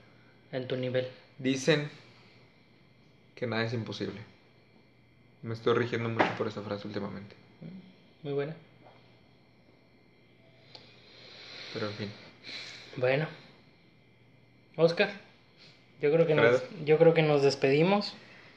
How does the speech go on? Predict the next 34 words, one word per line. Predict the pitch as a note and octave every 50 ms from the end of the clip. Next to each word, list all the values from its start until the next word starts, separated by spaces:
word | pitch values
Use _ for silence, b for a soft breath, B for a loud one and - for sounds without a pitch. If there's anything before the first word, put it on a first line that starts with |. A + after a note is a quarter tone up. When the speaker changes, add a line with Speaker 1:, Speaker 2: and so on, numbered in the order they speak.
| b
Speaker 2:
Sí, | - - A#2+ A#2 A#2 A#2+
así | B2 A#2+ B2+
es. | A#2+ A#2 A#2+ A#2 -
Fue | - B2+
una | B2+ C3 B2+
charla | - - C#3+ B2 B2 C3 C3+ C3+ C3 B2 A#2+ A#2 A2 G#2+ G2 G#2+
algo | A#2 A#2 A#2 A#2+ B2+ B2 A#2+ A#2 G#2+ G2+ F#2+ E2+ - - - - - - - - - - - - _ - _ _ _ _ _ _ _ _ _ - - -
intensa. | - A#2+ A#2 B2+ C3 C3 - D#3 F3 F#3 - - - - - - - - - - _ - -
Me | - B2
gustó. | B2 A#2+ A#2 A#2 - - B2+ D3 E3+ - - - - -
Speaker 1:
Sí, | - G3+ A3+ C4+ D4 D4+
estuvo | D4 - - A#3+ A#3
Speaker 2:
Me | A3+ A3
Speaker 1:
muy | A3 A3
Speaker 2:
gustaría | A3 G#3 - A#2 A#2+ A#2
Speaker 1:
buena. | -
Speaker 2:
que, | - B2 A#2 A2 -
que, | - A2+ G#2+ -
que | - - A2+
pudiéramos, | - - A2 A2 A2 A2+ A#2+ B2 B2+ B2 A#2 G#2+ - - B B B B B B
a | D3+ D3+ D#3
lo | E3 D3+
mejor | C3+ D3 D3+
obviamente | D3 C#3+ C#3+ C#3+ C3+ C3 C3+
no | B2+ B2+
del | B2+ B2 B2
mismo | B2 B2 B2 A#2+ A#2+
tema, | C#3+ C#3+ C#3+ C#3+ C#3 -
pero | C3 A#2+ A2+ A2 A2+
en | A2 A2+
las | A2 -
próximas | - - B2 A#2+ - - B2+ B2+ A#2+
charlas | - C3+ A#2+ A#2 A#2+ A#2
pudiéramos | - - A#2+ A2+ A2 A2+ A2+ A#2 A#2 A2+ A#2 A2+ A2 G#2 G2+ G#2 - -